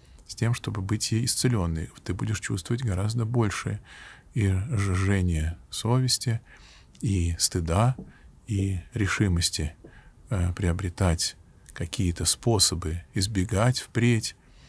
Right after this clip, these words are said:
тех постыдных грешений, промахов, которые ты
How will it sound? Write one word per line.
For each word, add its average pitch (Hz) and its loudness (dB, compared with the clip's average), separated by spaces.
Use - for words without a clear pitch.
тех 87 -4
постыдных 85 -2
грешений, 113 0
промахов, 120 2
которые 98 0
ты 95 -4